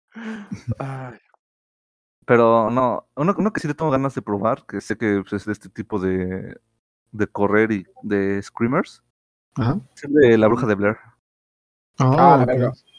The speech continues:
Speaker 2: Basado en la película de La Bruja de Blair. Ahora, no sé si está basada en la... Creo que la
Speaker 3: ¿En
Speaker 2: nueva
Speaker 3: cuál de-, ajá.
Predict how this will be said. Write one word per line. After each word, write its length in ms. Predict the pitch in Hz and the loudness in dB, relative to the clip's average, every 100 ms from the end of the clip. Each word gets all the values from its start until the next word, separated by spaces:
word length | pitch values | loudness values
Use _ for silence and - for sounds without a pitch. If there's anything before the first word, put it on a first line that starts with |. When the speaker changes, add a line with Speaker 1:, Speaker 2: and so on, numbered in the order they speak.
| _ - | _ -2
Speaker 2:
Basado 300 | 113 120 123 | 2 4 4
en 60 | |
la 100 | 107 | 4
película 400 | 113 110 - 113 | 2 0 0 0
de 60 | 104 | 0
La 60 | |
Bruja 200 | 101 101 | -2 -4
de 40 | 107 | 0
Blair. 120 | 107 101 | 0 2
Ahora, 160 | 104 | 0
no 80 | 107 | -2
sé 120 | 123 | -8
si 100 | - | -8
está 120 | - | 0
basada 280 | 110 107 113 | 0 2 0
en 40 | 104 | 2
la... 320 | 101 101 104 - _ _ _ _ _ _ - | 0 -2 -6 -14 _ _ _ _ _ _ -8
Creo 140 | 107 | -6
que 180 | - 110 | -2 0
la 100 | 104 | 2
Speaker 3:
¿En 60 | 131 | 4
Speaker 2:
nueva 260 | 110 120 131 | 6 6 4
Speaker 3:
cuál 100 | 123 | 2
de-, 260 | 123 120 117 - - | 2 0 -4 -14 -10
ajá. 420 | 131 110 120 | -6 -6 -6